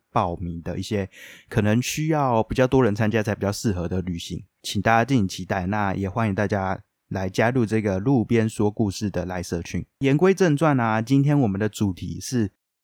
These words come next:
我很久以前就一直想要做，但认真要做可以做非常非常久的一个题目啦。我想说今天刚好是E P九九，趁着这个特别的日子啊，就来开启这样的一个系列，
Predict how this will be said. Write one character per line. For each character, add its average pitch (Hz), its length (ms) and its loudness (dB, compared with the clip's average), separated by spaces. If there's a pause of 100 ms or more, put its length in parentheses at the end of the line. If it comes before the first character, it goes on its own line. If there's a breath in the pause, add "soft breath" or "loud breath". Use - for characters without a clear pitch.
(260)
我 113 300 4
很 113 220 2
久 170 180 6
以 147 60 6
前 110 180 0
就 127 120 2
一 180 180 -2
直 113 120 -2
想 98 140 -2
要 104 140 2
做， 101 420 0
但 127 260 4
认 135 180 4
真 127 180 4
要 127 140 4
做 120 180 2
可 120 140 2
以 104 40 2
做 120 240 2
非 127 300 0
常 107 180 2
非 120 160 0
常 101 220 0
久 95 180 -2
的 92 140 -6
一 107 80 -8
个 104 140 0
题 87 240 -8
目 95 200 -4
啦。 90 200 -10
我 135 80 4
想 117 200 0
说 113 240 2
今 131 160 0
天 135 160 2
刚 120 140 0
好 95 160 0
是 117 200 -2
E 123 140 -4
P 120 160 -8
九 101 240 0
九， 98 240 -4 (200)
趁 143 200 0
着 107 140 0
这 120 220 0
个 101 260 0
特 156 200 0
别 98 200 -2
的 98 100 -2
日 113 200 -4
子 98 160 -6
啊， 92 180 -6
就 107 240 2
来 95 160 -2
开 117 220 -2
启 - 180 -14
这 135 160 -2
样 117 100 2
的 95 80 -2
一 98 60 -4
个 92 100 -4
系 - 240 -8
列， 98 220 -4